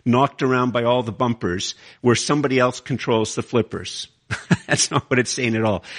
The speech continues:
But let, let's, let's listen to what it says. Who is, verse thirteen,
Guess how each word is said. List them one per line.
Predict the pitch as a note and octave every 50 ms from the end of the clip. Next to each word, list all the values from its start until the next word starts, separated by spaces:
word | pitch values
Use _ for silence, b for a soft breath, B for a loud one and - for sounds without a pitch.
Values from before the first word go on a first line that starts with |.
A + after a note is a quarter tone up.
| B B B B B
But | - C3+
let, | D3 E3+ E3+ -
let's, | F3 F#3+ F3+ -
let's | - F#3 F3+ - -
listen | - F3 - - - D#3+
to | D3+
what | C#3+ C#3
it | B2+ A#2
says. | - - C3 A2+ G#2 F#2+ - b b b b b b b b b
Who | - G3+ A3
is, | A3+ G#3+
verse | - D3 D3+ F#3 F3+ -
thirteen, | - F#3 F3+ E3 - - - D#3+ C#3+ C3 G#2+